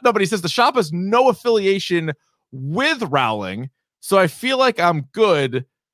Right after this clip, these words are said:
but maybe anything magic related is now a no-no." He goes, Also, if this has any sway in your decision, this wand possesses absolutely no magical abilities, <laughs> which I feel like I was gypped by the description of the creators,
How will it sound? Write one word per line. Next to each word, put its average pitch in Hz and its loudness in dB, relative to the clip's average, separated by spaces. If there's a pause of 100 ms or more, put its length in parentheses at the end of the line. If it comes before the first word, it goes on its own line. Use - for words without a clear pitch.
(140)
but 170 -2
maybe 196 -2
anything 175 -2
magic 165 -2
related 143 0
is 117 -6
now 139 2
a 120 -2
no-no." 160 2
He 135 -2
goes, 147 2
Also, 135 0 (320)
if 117 -8
this 175 -6
has 160 -2
any 165 -2
sway 160 0
in 156 0
your 147 -2
decision, 123 -2
this 147 -4
wand 147 0
possesses 127 -4 (100)
absolutely 151 -4
no 160 0
magical 143 -2
abilities, 117 -2 (360)
<laughs> - -16
which 180 0
I 180 2 (160)
feel 240 2
like 214 0
I 190 4
was 185 2 (240)
gypped 247 2
by 190 4
the 170 -4
description 190 0
of 165 0
the 160 -2
creators, 156 -2